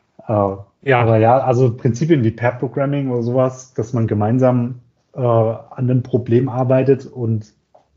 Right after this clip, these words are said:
Speaker 1: offen, transparent miteinander umgeht, Informationen frei fließen lässt, sich mit Respekt behandelt, das sind schon Dinge, die sich auch produktiv auf so,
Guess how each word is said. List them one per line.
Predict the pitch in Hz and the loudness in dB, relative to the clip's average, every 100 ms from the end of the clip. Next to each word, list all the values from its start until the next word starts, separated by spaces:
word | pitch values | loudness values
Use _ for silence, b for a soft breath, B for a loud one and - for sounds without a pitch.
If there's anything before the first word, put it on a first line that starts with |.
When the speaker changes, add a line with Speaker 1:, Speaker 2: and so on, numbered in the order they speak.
| _ _ - | _ _ -12
Speaker 1:
offen, | 131 139 131 123 | -8 -4 -4 -2
transparent | 127 120 - 110 120 127 127 | -2 -2 0 0 0 0 -2
miteinander | 117 123 117 101 | -2 0 0 0
umgeht, | 110 135 139 135 127 | 0 0 2 0 0
Informationen | 117 123 113 113 - 120 123 | -2 0 0 -2 -4 -2 -2
frei | - 113 117 | -2 0 0
fließen | - 131 - 123 | 2 0 2 2
lässt, | 127 131 - _ b b b b b b _ | 2 0 -8 _ b b b b b b _
sich | 117 - | -4 0
mit | 120 - | 0 0
Respekt | 110 - 120 - | -4 -2 -6 -4
behandelt, | 113 120 123 123 120 - - | -2 0 0 0 -2 -6 -14
das | 113 - | -12 -4
sind | 113 - | -4 -2
schon | 123 117 107 - - | 0 2 0 -6 -6
Dinge, | 123 123 113 | -2 -2 -2
die | 117 110 - | -2 -4 -6
sich | - 113 113 | -12 -6 -4
auch | 110 - _ | -4 -8 _
produktiv | - 117 110 - 127 117 - - | -2 0 0 -2 -2 -2 -4 -10
auf | 120 117 | -8 -8
so, | - 120 110 | -6 -2 0